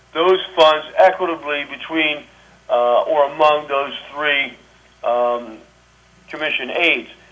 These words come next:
Not that you would have to have three, some may only have two, but that three would be, uh, compensated along with, uh, the benefits that are available, uh, for the, uh, for, uh, general employees. Uh,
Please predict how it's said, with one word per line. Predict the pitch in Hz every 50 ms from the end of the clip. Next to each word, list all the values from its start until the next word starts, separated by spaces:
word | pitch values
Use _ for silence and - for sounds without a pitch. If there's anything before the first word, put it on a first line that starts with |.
| _ -
Not | 156 175 202 214 214 -
that | 214 - -
you | 202 180
would | 165 160
have | 160 208 233 254 - -
to | 165
have | 143 135 135 135 139 -
three, | - 139 143 151 165 165 160
some | - 151 147 156
may | 151 151 151
only | 147 143 147 147 151
have | 151 156 156 156 - -
two, | - 202 180 139 117 - - - - - - _ _ _ _
but | 131 127 123 -
that | 156 143 - - -
three | 160 170 190 190 185
would | 175 156 156 - -
be, | 147 147 147 143 127 123 - _ _ - _
uh, | - 131 131 131 131 131 127 127 - -
compensated | 175 170 170 165 165 165 160 - 160 151 147 143 147 143 - - - - _ -
along | - 143 147 151 156 156 165 170 170 165 165 151
with, | 147 147 147 143 - - - _ _ _ _ _ _
uh, | 127 123 123 123 123
the | 123 131
benefits | 123 - 165 175 180 175 170 - 156 139 - -
that | 151 147
are | 143 143 143 123
available, | 127 147 151 147 147 139 139 139 139 139 131 127 - - _ _ _ _ _
uh, | - 120 123 123 127 127 127 123 120
for | - - 143 139 135 127
the, | 131 139 135 131 131 131 127 127
uh, | 127 123 123 113 - - - - - - - - _ -
for, | 143 139 135 135 135 135
uh, | 135 131 - - - -
general | 147 147 143 143 135 131
employees. | 123 123 127 139 139 127 120 117 113 - - - - _ _ _ - - _
Uh, | - 127 127 131 131 131 135 - -